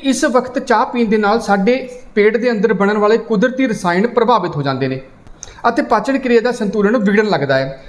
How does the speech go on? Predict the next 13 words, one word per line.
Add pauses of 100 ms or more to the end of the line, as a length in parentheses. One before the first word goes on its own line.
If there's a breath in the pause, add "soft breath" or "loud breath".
(160 loud breath)
ਸਵੇਰੇ
ਖਾਲੀ (200)
ਪੇਟ
ਸਟਰੋਂਗ
ਚਾਹ
ਪੀਣੀ
ਹੋਰ
ਵੀ
ਵਧੇਰੇ
ਖਤਰਨਾਕ
ਹੋ
ਸਕਦੀ
ਹੈ।